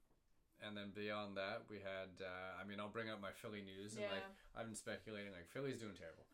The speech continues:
Speaker 2: Yeah.
Speaker 1: So, Giroux's in the last year of his deal. They moved on from Voracek in the offseason, and, uh, you know, there was a call to move on from the Giroux-Voracek era of
Speaker 2: Yeah.
Speaker 1: things.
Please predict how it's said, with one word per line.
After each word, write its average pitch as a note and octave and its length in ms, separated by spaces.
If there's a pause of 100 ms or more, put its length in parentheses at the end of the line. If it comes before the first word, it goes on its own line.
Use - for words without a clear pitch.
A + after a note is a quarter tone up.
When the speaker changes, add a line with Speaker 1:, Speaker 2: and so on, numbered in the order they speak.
Speaker 2:
Yeah. - 340
Speaker 1:
So, G2+ 540 (240)
Giroux's A#2 460
in B2 60
the A#2 60
last G#2 380
year G#2+ 80
of F#2+ 60
his G2 120
deal. F#2+ 640 (140)
They G#2 180
moved G#2+ 340
on G#2 220
from G2+ 220
Voracek F#2+ 560 (160)
in A2 80
the G#2 80
offseason, F#2+ 680
and, F#2 200
uh, G2 220
you G2+ 100
know, F2 160
there F#2 80
was G2 100
a G#2+ 40
call A2 280
to G#2 60
move G#2+ 300
on G2+ 220
from G#2+ 160
the G2+ 80
Giroux-Voracek F#2+ 1040
era F2+ 400
of F2 80
Speaker 2:
Yeah. B3 200
Speaker 1:
things. F#2 280